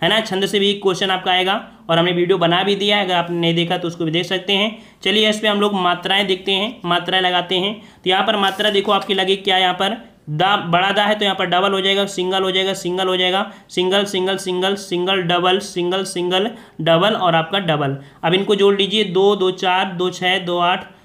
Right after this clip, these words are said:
एक नौ, दस, ग्यारह, बारह, तेरह, चौदह, पन्द्रह, सोलह, कितनी आ गई? सोलह आ गई। और इसी प्रकार से यहाँ भी सोलह आएंगी, और जब सोलह, सोलह मात्रा होती हैं, वो आपकी होती हैं, बिल्कुल सही है, ऑप्शन राइट आपका सी हो जाएगा, चौपाई, ठीक है। किसका आपका उदाहरण था?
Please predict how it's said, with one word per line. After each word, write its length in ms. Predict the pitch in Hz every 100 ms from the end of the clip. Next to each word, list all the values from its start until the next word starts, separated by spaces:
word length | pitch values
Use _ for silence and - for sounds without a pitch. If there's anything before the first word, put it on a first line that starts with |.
| _ -
एक 120 | 165
नौ, 260 | 175 180 202
दस, 320 | 165 180 190
ग्यारह, 260 | 165 170 175
बारह, 240 | 165 175
तेरह, 260 | 180 170 175
चौदह, 260 | 175 165
पन्द्रह, 300 | 180 170 165
सोलह, 260 | 170 170 160
कितनी 320 | 160 170 185
आ 100 | 185
गई? 200 | 185 220 226 -
सोलह 280 | - 185 190
आ 100 | 202
गई। 180 | 196 233
और 220 | 233 185
इसी 160 | 180 214
प्रकार 280 | 202 185 185
से 120 | 185
यहाँ 160 | 175
भी 100 | 175
सोलह 260 | 170 185 180
आएंगी, 380 | 180 180 208 233 - -
और 100 | 170
जब 100 | 175
सोलह, 340 | - 185 202 233
सोलह 240 | 226 202
मात्रा 380 | 185 175 185 185
होती 360 | 175 170 185
हैं, 300 | 175 175 180 - -
वो 140 | 165 208
आपकी 240 | 208 208
होती 240 | 180 170
हैं, 80 | 190
बिल्कुल 260 | 165 170 185
सही 260 | 185 180
है, 240 | 190 226 - -
ऑप्शन 220 | 175 180
राइट 160 | 190 180
आपका 180 | 180 180
सी 160 | -
हो 80 | 175
जाएगा, 220 | 170 185
चौपाई, 480 | 190 175 160 165 147
ठीक 280 | 139 180 190
है। 80 | 190
किसका 320 | 175 165 180
आपका 220 | 180 185
उदाहरण 300 | 185 180 180
था? 320 | 185 208 233